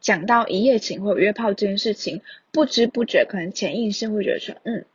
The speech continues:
这个好像有点负面。”虽然说我们不会直接说，“哦，那就是错啊”，可是我们心里可能会觉得，“嗯，好像不这么被接受。”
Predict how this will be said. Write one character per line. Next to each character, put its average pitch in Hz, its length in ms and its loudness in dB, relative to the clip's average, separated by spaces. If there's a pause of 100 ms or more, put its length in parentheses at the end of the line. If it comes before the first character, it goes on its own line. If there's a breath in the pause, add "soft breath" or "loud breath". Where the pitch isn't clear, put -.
(180)
这 262 140 -2
个 208 80 -4
好 180 140 -6
像 214 180 -6
有 170 140 0
点 - 200 -8
负 214 140 -2
面。” 180 280 -4 (260 loud breath)
虽 339 120 4
然 285 120 4
说 269 120 4
我 226 60 2
们 170 120 -6
不 190 100 -4
会 208 80 0
直 208 80 0
接 185 160 4
说 214 200 -6
，“哦， 311 120 2
那 339 120 -2
就 320 120 0
是 311 80 -4
错 285 420 4
啊”， 214 280 4 (280)
可 220 120 -2
是 277 120 2
我 262 40 4
们 170 120 0
心 220 180 -6
里 202 80 -2
可 170 120 -6
能 165 120 -10
会 190 120 -4
觉 160 160 -2
得 - 240 -4 (160)
，“嗯， 208 760 -6 (320)
好 - 160 -10
像 277 340 -2
不 180 140 -6
这 254 220 -2
么 180 100 -4
被 175 220 -4
接 - 260 -6
受。” - 300 -4